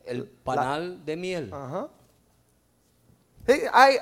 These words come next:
Speaker 2: I've come to that conclusion. We all need to come to that conclusion, that once a
Speaker 1: Tenemos
Speaker 2: person has no longer a need,
Speaker 1: Cuando una persona ya no tiene una necesidad,
Speaker 2: because to be satisfied means that you no longer have a need.
Speaker 1: porque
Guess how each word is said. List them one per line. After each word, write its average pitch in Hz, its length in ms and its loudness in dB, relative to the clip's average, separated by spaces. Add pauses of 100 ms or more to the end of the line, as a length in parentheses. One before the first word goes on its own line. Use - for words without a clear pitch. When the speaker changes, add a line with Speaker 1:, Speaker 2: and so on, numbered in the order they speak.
Speaker 2:
I've 226 260 10
come 311 240 6
to 330 120 -2
that 247 140 4
conclusion. 240 460 0
We 220 140 2
all 262 220 8
need 277 180 0
to 262 80 -4
come 247 180 0
to 247 80 -4
that 233 180 2
conclusion, 214 600 -4 (240)
that 190 160 6
once 254 260 8
a 254 80 6
Speaker 1:
Tenemos - 80 -4
Speaker 2:
person 247 400 4
has 196 340 2
no 196 380 2
longer 269 380 4
a 208 100 4
need, 208 580 -4 (120)
Speaker 1:
Cuando 160 240 -2
una 208 200 -2
persona 180 460 -6
ya 160 180 -4
no 170 140 -4
tiene 170 220 -4
una 175 200 -2
necesidad, 131 840 -2
Speaker 2:
because 175 260 -2
to 180 80 -2
be 214 160 -2
satisfied 247 760 4
means 233 260 0
that 208 140 0
you 180 180 -4
no 180 260 2
longer 254 460 4
have 226 300 4
a 220 40 0
need. 185 480 -4
Speaker 1:
porque 165 200 -4